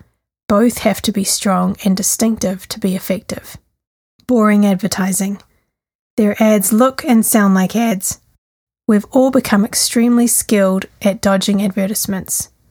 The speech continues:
We upgrade our Hulu subscription so we're not interrupted. We train ourselves to ignore the messages on the right side of the screen when we do a search on Google.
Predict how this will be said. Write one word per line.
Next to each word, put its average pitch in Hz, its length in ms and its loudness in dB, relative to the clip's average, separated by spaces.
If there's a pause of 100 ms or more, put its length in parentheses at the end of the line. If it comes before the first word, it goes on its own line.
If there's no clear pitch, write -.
(440)
We 240 140 -4
upgrade 233 460 0
our 196 140 0
Hulu 254 340 2
subscription 233 760 -2
so 220 180 0
we're 202 80 2
not 214 160 0
interrupted. 214 720 0 (460)
We 196 120 0
train 202 300 0
ourselves 196 520 -2
to 202 120 -2
ignore 208 300 0
the 202 80 0
messages 196 500 -2
on 190 140 0
the 190 100 0
right 202 220 0
side 196 200 0
of 190 80 -2
the 202 80 -4
screen 247 520 0
when 202 100 2
we 190 120 2
do 190 180 -2
a 190 40 -2
search 196 360 -2
on 196 160 0
Google. 226 500 2